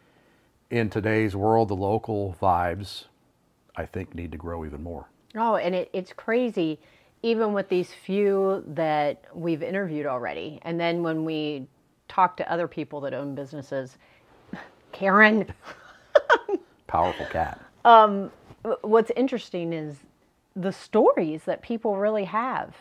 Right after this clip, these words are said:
Speaker 2: and i-, i-, in how they got started and, um, you know, the hardships or the, the successes that they've had. Um, I learn about it when I talk to 'em, you know, for website design or for marketing, but, you know, most people don't hear about it.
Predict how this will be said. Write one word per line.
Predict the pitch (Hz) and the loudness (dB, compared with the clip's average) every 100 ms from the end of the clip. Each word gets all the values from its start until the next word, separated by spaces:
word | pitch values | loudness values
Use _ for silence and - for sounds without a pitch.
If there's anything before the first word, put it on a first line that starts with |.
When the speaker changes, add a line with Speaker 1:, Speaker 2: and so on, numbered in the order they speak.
| - | -2
Speaker 2:
and | 185 190 180 - - | 4 4 2 -4 -8
i-, | 131 - - | -12 -12 -10
i-, | - - 185 | -10 -6 -2
in | 185 | 0
how | 165 196 226 | 4 4 6
they | 202 | 4
got | 160 139 - | 2 0 -4
started | - 147 143 143 135 147 147 | -4 -2 -2 -4 -6 -8 -8
and, | 143 139 139 139 143 - | -6 -6 -6 -8 -10 -8
um, | 131 127 123 - | -10 -10 -14 -12
you | 147 | -8
know, | 139 131 - _ - - | -8 -10 -14 _ -16 -8
the | 156 | 6
hardships | 214 226 - 175 139 - - - | 10 10 6 0 0 -2 -14 -4
or | 165 156 156 | 0 2 0
the, | 147 147 143 139 131 _ _ _ - | -2 -4 -4 -6 -10 _ _ _ -10
the | 160 156 | -2 -2
successes | - 175 - 233 302 190 | -2 -6 6 6 6 2
that | 165 151 | -2 -2
they've | 196 185 | -4 -6
had. | 151 147 143 143 _ _ _ - | -6 -2 -2 -4 _ _ _ -2
Um, | 151 139 135 - _ | 0 0 -6 -16 _
I | 139 214 403 | 6 6 6
learn | 220 170 | 2 0
about | 147 143 147 | 0 2 0
it | 151 | -2
when | 156 | -6
I | 143 | -6
talk | 185 175 - | -2 -2 -2
to | 165 | -6
'em, | 156 151 151 - _ 165 | -6 -6 -10 -18 _ -12
you | |
know, | 151 135 | -12 -10
for | 151 | -10
website | 147 156 - 160 | -4 -4 -2 -2
design | 147 139 147 143 143 147 147 | -2 -6 -6 -4 -6 -6 -6
or | 139 | -8
for | 139 - 143 | -8 -8 -6
marketing, | 147 190 185 147 139 135 | -4 -4 -4 -8 -8 -6
but, | 139 135 - | -4 -4 -6
you | 113 | -12
know, | 151 131 | -10 -8
most | 151 175 | -8 -8
people | - 156 151 | -10 -12 -10
don't | 139 123 | -12 -14
hear | 135 175 - | -16 -16 -14
about | 175 - - | -10 -10 -10
it. | - | -14